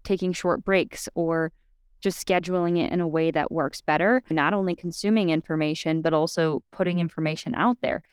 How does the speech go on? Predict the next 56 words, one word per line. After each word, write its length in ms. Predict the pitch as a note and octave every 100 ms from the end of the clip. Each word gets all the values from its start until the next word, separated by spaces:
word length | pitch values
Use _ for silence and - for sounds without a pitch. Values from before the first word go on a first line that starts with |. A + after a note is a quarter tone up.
| _
So, 140 | - F#3
like, 200 | F3 E3+
with 160 | F3+
you 200 | A3 B3
and 100 | D#3
your 100 | D#3
podcast, 600 | - G3 F#3 E3+ - E3
you 140 | G3+ G3
didn't 240 | G3+ F#3+ _ -
start 320 | - F3+ F#3+
your 140 | E3+
podcast 600 | - E3 F3+ - C#3+ D3
because 280 | - D#3+ E3+
you 80 | D#3+
just 220 | E3+ -
wanted 220 | E3+ E3+
to 80 | D#3
hear 180 | D#3+ E3
yourself 380 | D3+ D3+ D3 -
talk. 300 | - E3+ - _ _ _ -
No, 180 | A#3+ A2+
it 120 | D3
was 140 | F3
because 280 | E3+ E3+ F3
somebody 380 | - E3+ F3 F3
wanted 420 | D#3 C#3+ D#3+ D#3
to 60 | E3+
hear 360 | - D#3 D#3
what 220 | D3+ D#3 -
you 100 | E3
had 200 | - G#3+
to 60 |
say. 380 | - G#3+ F3+ - _ _
When 240 | - F3 E3+
I 80 |
wrote 180 | D#3+ E3
my 120 | D#3
book, 340 | D#3+ C4+ G#3 - -
I 280 | F3+ F#3 F3+
didn't 400 | D#3+ F#3+ B3 -
write 360 | D#3 D#3+ F3+
a 60 | F3+
book 240 | E3 E3+
just 240 | - F3+ -
to 120 | E3+
write 240 | D#3+ D#3 -
a 60 | -
book. 240 | F3+ E3+ - -
I 340 | E3 E3 E3 _ _ _
wanted 360 | D#3 E3+ G3+ F#3
to 100 | -
get 180 | F#3+ F#3
that 160 | E3+ -
information 600 | F3+ E3+ F3 E3+ - F3
for 120 | E3+
myself 560 | D#3+ D#3+ - E3 A#3+